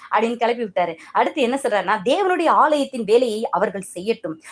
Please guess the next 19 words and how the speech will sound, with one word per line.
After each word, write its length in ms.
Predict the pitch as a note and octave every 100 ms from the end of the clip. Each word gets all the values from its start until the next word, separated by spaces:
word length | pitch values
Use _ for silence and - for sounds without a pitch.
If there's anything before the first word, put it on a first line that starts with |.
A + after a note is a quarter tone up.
| -
யூதருடைய 520 | C#4 E4 C#4+ A3+ G3+
அதிபதியும் 560 | F#3+ D4+ E4 C#4+ B3+ F#3+
யூதரின் 440 | C#4 D#4+ C4 G3+
மூப்பரும் 460 | A3+ D#4+ D#4 C#4+ G3
தேவனுடைய 420 | A3 D#4 D4 A3+
ஆலயத்தை 640 | E3+ A#3 C#4 B3 G#3+ F#3 - -
அதன் 200 | F3 F3+
ஸ்தானத்திலே 960 | - - G#3+ C#4+ D#4 C4 G3+ E3 C4+ D#4 _
கட்ட 400 | - - - B3+
கடவர்கள்." 360 | G#3+ F#3 F3 E3
அவங்க 340 | E3 F#3+ F#3
ஆலயத்தை 420 | F#3 A3+ A3+ F#3 F#3
கட்டட்டும். 440 | F#3+ A#3 A3 F#4+ C5 - -
அடுத்து 380 | F#3+ E4+ D#4+ G#3+
வந்து 440 | B3+ B3+ G3+ D4+ -
அதற்கு 420 | G3 A#3 A3+ G3+
வேண்டிய 360 | C4+ F#4 D#4
செலவுகள் 640 | B3 - C4+ E4 F#4 E4+ A#3
எல்லாம் 560 | F#3+ B3 C#4 F3+ C4+